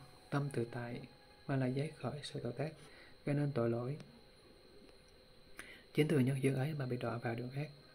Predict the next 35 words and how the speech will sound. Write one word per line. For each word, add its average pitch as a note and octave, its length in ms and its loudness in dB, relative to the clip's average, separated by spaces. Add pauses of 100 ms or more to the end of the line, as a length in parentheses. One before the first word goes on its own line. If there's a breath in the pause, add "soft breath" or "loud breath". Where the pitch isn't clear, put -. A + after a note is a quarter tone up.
(840 loud breath)
Tâm D3 220 4
tôi D3+ 200 2
là B2+ 80 6
như C3+ 160 4
vậy, B2 300 0 (220)
thân C#3 160 2
ôi C3+ 140 4
kẻ A#2 160 0
nhân, C3 300 2 (400)
chẳng B2+ 160 2
muốn C3+ 140 4
khiến D3+ 220 -2
ông C3 260 2
giấy C3+ 140 2
khởi C#3 320 -4 (760 loud breath)
duyên C#3 260 6
gây C3+ 160 4
nên C3+ 200 4
tội A#2+ 180 2
lỗi A#2 100 0
ấy C#3 220 0 (520 loud breath)
mà C3 60 2
bị C3 140 6
rơi D3+ 260 0
vào A#2 200 2 (100)
cái C#3 100 2
đường C3 140 0
ác. C3+ 160 0 (340)
Tâm D3 140 -2
tôi C#3+ 160 0
là B2+ 100 0
như C3 160 2
vậy, B2 320 -2 (500 loud breath)
nếu D3 100 -2
không C3+ 340 0